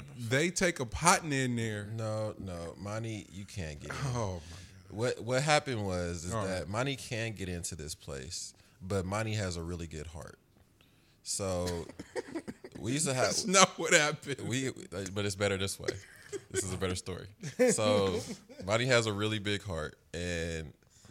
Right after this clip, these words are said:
Speaker 2: there was this, there was this dude that used to go out with us, and he probably went out at,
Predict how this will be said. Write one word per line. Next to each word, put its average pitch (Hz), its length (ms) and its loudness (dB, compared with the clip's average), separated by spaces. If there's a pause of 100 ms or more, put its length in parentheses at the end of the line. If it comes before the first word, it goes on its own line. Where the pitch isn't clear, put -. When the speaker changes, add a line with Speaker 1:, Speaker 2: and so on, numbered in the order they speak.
Speaker 2:
there 107 180 -2
was 110 180 0
this, 101 160 -2 (100)
there 104 140 -2
was 110 140 0
this 107 180 -2
dude 101 280 -2
that 85 340 -2
used 90 180 -6
to 95 60 -10
go 90 140 -4
out 87 160 -2
with 82 120 -4
us, - 300 -2 (140)
and 87 180 -4
he 104 80 -4
probably 110 380 0
went 101 160 -2
out 98 160 2
at, 92 160 -2